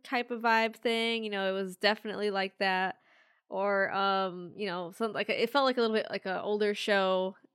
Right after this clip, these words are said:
in terms of, like, those aspects. But to me, since, you know, I'm a gamer, um, it kind of felt reminiscent of certain video games that I've played.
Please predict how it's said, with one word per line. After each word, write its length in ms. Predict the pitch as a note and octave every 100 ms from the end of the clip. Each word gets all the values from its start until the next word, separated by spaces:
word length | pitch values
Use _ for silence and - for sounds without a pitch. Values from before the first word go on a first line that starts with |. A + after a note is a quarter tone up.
| _ -
in 140 | F#3
terms 320 | A3 F#3+ F#3
of, 100 | F#3
like, 200 | F3 F3 - - _ _ _ _ -
those 180 | G3
aspects. 640 | F3+ F3 - - F3 - -
But 280 | A3+ G3+ - - _ -
to 100 | A#3+
me, 240 | B3 C4
since, 340 | C4 A#3 A3+ G#3
you 80 |
know, 100 | F#3+
I'm 220 | E3+ E3+ E3+
a 80 |
gamer, 560 | E3+ F3+ G3 F3+ E3+ F3 _ _ _ _ _
um, 500 | F#3+ F#3+ F#3 F#3+ F3+ _ _ _ _
it 120 | A3+
kind 240 | A#3 C4+ D#4+
of 120 | G4
felt 320 | - F4+ D4+
reminiscent 600 | B3 C4+ B3 B3+ E4+ D4+
of 220 | - G3+
certain 300 | - A#3+ G#3+
video 240 | F#3 G3+ G#3
games 300 | F#3+ F#3+ G3
that 100 | E3+
I've 180 | F3+ -
played. 460 | F#3+ F#3+ A3 E4